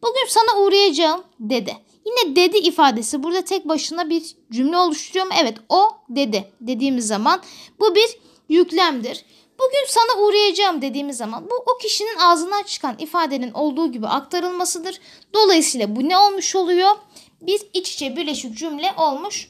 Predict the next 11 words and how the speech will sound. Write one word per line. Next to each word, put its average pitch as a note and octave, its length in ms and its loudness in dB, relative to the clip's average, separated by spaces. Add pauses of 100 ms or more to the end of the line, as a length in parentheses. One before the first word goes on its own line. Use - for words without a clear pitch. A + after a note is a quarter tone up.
oluyor. C4+ 260 -2
Yani E4 240 2
"Bugün F#4+ 200 0
sana F#4+ 280 0
uğrayacağım." F4 600 2
dersek E4 380 2
bu C4+ 120 -8
tek D#4+ 220 -4
başına C#4 340 -6
bir E4 100 -4
cümle. F4+ 420 2